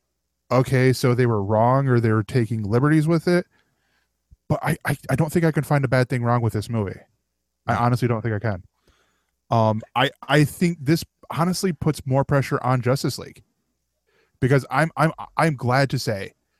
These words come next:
Speaker 1: that they now do not have the, they do not have,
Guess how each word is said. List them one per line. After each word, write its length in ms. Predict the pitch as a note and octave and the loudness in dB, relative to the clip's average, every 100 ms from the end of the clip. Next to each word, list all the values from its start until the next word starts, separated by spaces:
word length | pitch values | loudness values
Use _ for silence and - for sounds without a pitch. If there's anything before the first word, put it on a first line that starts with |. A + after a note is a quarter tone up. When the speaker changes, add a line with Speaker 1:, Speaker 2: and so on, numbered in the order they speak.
| _ - | _ -2
Speaker 1:
that 420 | A#2+ G#2+ - - _ _ _ _ _ _ _ _ _ _ | 0 0 -2 -12 _ _ _ _ _ _ _ _ _ _
they 260 | A2 C#3+ C#3+ | 0 2 2
now 420 | B2+ B2+ C3+ C#3 | 0 0 2 2
do 220 | A2 C#3 | 2 2
not 260 | E3 E3+ D#3 | 4 0 -4
have 500 | B2+ A#2 A2 G2+ - _ _ _ _ _ _ _ - | -4 -4 -4 -6 -10 _ _ _ _ _ _ _ -6
the, 400 | A#2+ A#2+ A#2 A2 _ _ _ _ _ _ _ _ | 0 2 2 0 _ _ _ _ _ _ _ _
they 220 | D#3+ C#3+ C3 | -4 0 0
do 280 | G2+ C3+ | 2 2
not 220 | D#3 E3+ - | 2 0 -4
have, 420 | D3 B2 A2 | -4 -2 -4